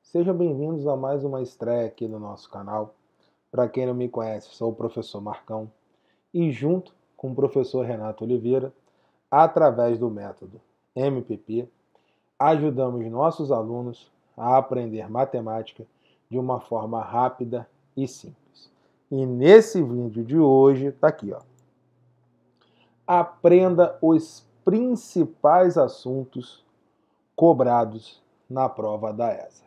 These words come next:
Repete aí na sua casa. Pra cima deles e não deixe o inimigo agir. Ó, juntos conseguiremos essa vaga. Sensacional. Pessoal, vamos lá. Antes de começarmos aí a trocar uma ideia,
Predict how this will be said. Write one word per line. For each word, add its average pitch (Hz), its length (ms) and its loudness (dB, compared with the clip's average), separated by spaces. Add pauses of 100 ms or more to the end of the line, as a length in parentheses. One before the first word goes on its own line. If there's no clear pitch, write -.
Repete 120 560 -4
aí 113 40 -6
na 113 120 -10
sua 113 200 -6
casa. - 360 -16 (440)
Pra 113 220 -2
cima 143 440 0
deles 156 440 6 (640)
e 117 80 -8
não 139 260 0
deixe 117 380 -2
o 117 60 -4
inimigo 117 500 -6
agir. 107 240 -4 (220)
Ó, 110 200 -4 (680)
juntos 131 840 0 (380)
conseguiremos 117 1080 -6 (520)
essa 113 360 0
vaga. - 360 -10 (560)
Sensacional. 127 960 -2 (120)
Pessoal, 165 560 4 (220)
vamos 185 240 2
lá. - 160 -8 (460)
Antes 208 200 -2
de 226 80 -6
começarmos 160 640 0
aí 143 160 4
a 143 60 4
trocar 135 360 2
uma 123 180 -2
ideia, 120 420 2